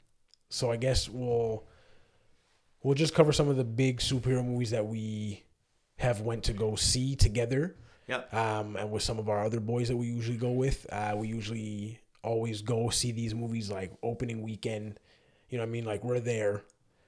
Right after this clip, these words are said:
Speaker 1: We always, we love these movies. We've been going opening weekend since literally, like, we were, like, fourteen,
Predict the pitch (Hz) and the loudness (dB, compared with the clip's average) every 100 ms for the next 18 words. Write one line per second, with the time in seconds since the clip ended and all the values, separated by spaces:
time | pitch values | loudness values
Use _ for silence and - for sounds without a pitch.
0 | _ - _ _ - 135 135 131 135 147 | _ -20 _ _ -2 2 4 4 2 4
1 | 139 139 139 135 139 131 123 131 131 127 | 4 4 2 2 2 2 2 0 0 2
2 | 131 127 123 131 131 123 117 123 117 120 | 2 2 0 0 0 -2 -2 -2 -2 -2
3 | 120 113 - - - - - - _ 123 | -4 -2 -4 -6 -12 -20 -20 -20 _ -2
4 | 131 139 131 123 120 110 117 113 113 120 | 2 4 4 0 -2 -4 -2 -4 -2 0
5 | 113 110 104 - - 120 110 120 104 98 | 0 0 -2 -6 -4 -2 -2 -4 -6 -8